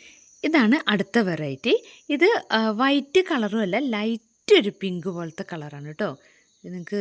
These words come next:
ഇതിൽ, ആ, കൃത്യമായിട്ട് മനസ്സിലാവുന്നുണ്ടോ എന്ന് എനിക്കറിയത്തില്ല. ഒരു ലൈറ്റ് പിങ്ക്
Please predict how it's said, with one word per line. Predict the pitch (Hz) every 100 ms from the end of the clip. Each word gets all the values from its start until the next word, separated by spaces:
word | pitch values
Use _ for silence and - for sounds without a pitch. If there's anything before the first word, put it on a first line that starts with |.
| 165
ഇതിൽ, | 185 202 - - 180
ആ, | 175 170 -
കൃത്യമായിട്ട് | 160 170 175 190 202
മനസ്സിലാവുന്നുണ്ടോ | 185 - 190 208 202 196 190 208
എന്ന് | 208
എനിക്കറിയത്തില്ല. | 190 202 185 185 202 170 302 - - - _ -
ഒരു | 185 247 - 190
ലൈറ്റ് | 185 185 - 294 294
പിങ്ക് | 247 175